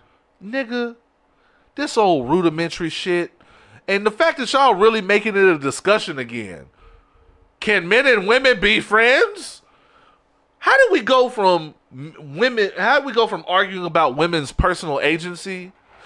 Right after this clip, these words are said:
to an argument that basically takes all the agency away from them and reduces them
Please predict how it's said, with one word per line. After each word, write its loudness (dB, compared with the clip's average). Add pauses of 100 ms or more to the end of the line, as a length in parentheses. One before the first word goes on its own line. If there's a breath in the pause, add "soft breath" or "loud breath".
(180 loud breath)
to 0
an 2
argument 0 (180 loud breath)
that -6
basically 0
takes -2 (100)
all 6
the 0
agency -2
away 2
from -6
them -2 (480 soft breath)
and 2 (180)
reduces -6
them 0